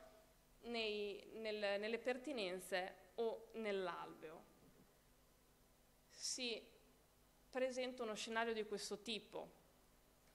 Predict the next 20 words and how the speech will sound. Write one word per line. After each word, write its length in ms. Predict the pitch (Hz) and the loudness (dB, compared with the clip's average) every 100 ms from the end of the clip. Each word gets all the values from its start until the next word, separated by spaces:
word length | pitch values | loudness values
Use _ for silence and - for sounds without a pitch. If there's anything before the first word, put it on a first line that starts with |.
| - - - - - - - - - - | -20 -20 -20 -20 -20 -20 -20 -20 -20 -2
Abbiamo 360 | 220 214 220 220 | 2 4 4 4
tre 240 | 269 285 | 4 4
tratti 520 | 285 226 220 - 254 269 302 - - | 8 8 8 2 -4 -4 -6 -14 -14
che 160 | - 214 | 2 4
hanno, 600 | 208 220 226 226 - - - | 4 2 0 0 -4 -12 -10
s-, 200 | 220 - - - | -6 -6 -8 -10
eh, 100 | 62 | -8
a 120 | - - | -8 -2
cui, 200 | 247 226 | -2 -2
mm, 300 | 147 214 208 | -6 -6 -4
diciamo, 360 | 202 220 208 - | -4 -4 -4 -2
si 240 | - - | -2 -2
è, 20 | |
si 380 | 226 - - - | -4 -4 -2 2
è 60 | 254 | 2
comportati 600 | 233 220 226 226 240 247 | 0 -2 -4 -2 -4 -4
con 200 | 226 214 | -4 0
tre 120 | 240 | 0
atteggiamenti 600 | 269 240 208 208 202 202 | 0 0 0 0 -2 -4
diversi. 680 | 196 190 175 165 - - 180 | -2 0 0 -2 -6 -4 -6